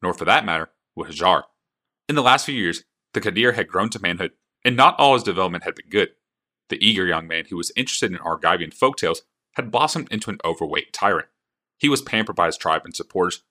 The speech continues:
and appeased by the tribe that now followed the Sawardi. No one ever said no to him.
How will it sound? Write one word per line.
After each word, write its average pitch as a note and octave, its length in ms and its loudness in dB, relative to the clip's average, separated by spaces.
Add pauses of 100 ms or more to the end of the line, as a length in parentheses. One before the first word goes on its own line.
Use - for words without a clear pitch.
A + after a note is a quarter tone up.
(200)
and F#2+ 80 -8
appeased D#3+ 340 -4
by - 80 -2
the D3+ 80 -2
tribe F#2 280 2
that F2 140 -6
now F#2+ 200 2
followed D2+ 280 -4
the - 60 -14
Sawardi. D#2 460 0 (480)
No A2 120 0
one F#2+ 200 -2
ever F2+ 160 -2
said D#2 180 -6
no E2 220 0
to D#2 100 -6
him. D2+ 160 -14